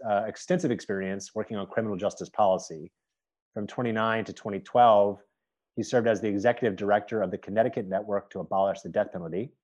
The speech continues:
and directed the statewide organizing, lobbying, and media campaign that successfully repealed Connecticut's death penalty. Following this campaign, he worked as a campaign strategist for Equal Justice U S A,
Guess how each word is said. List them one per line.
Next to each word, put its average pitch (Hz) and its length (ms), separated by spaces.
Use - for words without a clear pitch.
and 98 100
directed 101 400
the 92 60
statewide 104 600
organizing, 104 600
lobbying, 101 600
and 90 160
media 117 260
campaign 87 520
that 107 100
successfully 135 580
repealed 107 440
Connecticut's 104 460
death 107 200
penalty. - 340
Following 135 280
this 107 140
campaign, 98 580
he 110 60
worked 107 160
as 101 100
a 101 60
campaign 113 460
strategist 95 840
for 110 140
Equal 113 200
Justice 101 380
U 98 100
S 90 140
A, 85 220